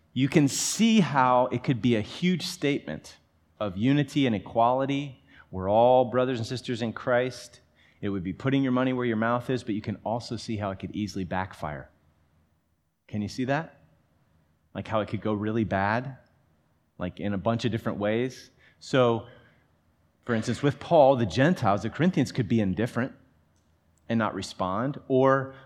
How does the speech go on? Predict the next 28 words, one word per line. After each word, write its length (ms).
Paul 220
could 280
promise 580
a 60
gift 320
and 80
then 140
be 100
humiliated 720
because 240
the 60
Gentiles 420
don't 220
carry 240
through 260
with 140
their 100
promise. 760
There 100
were 120
no 160
wire 420
transfers 680
back 300
then. 380
There's 220
no, 160
like, 320